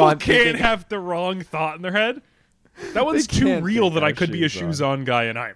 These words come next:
Speaker 2: not.
Speaker 1: Well, it's an American thing.
Speaker 2: Uh, Steve,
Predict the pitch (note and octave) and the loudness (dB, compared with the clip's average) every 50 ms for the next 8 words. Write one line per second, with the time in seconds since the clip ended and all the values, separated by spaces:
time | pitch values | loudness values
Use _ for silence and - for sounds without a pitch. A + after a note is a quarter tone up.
0 | _ _ B2 A#2+ A#2 A2 G#2+ - _ _ _ _ _ - B2 - D#3+ - D#3+ C#3 | _ _ -16 -16 -14 -14 -16 -18 _ _ _ _ _ -2 0 0 0 0 0 0
1 | B2+ A#2 A2 A2+ B2 D3+ F3+ F#3+ - - - F#2+ F#2 - F2+ D#2+ D#2+ F2 A2 D3 | 0 2 0 0 0 -2 -2 -4 -4 -6 -8 -8 -8 -8 -8 -8 -8 -8 -8 -10
2 | D3 - - - _ _ _ _ _ _ _ _ _ _ _ _ _ _ _ _ | -10 -12 -16 -20 _ _ _ _ _ _ _ _ _ _ _ _ _ _ _ _
3 | _ - - - - - C#3+ D3 D3 D3 D3 C#3+ - - - B3 C4 A#3+ - - | _ -20 -20 -18 -8 -2 0 2 4 4 2 0 -2 -4 -2 -2 -2 -2 -2 -6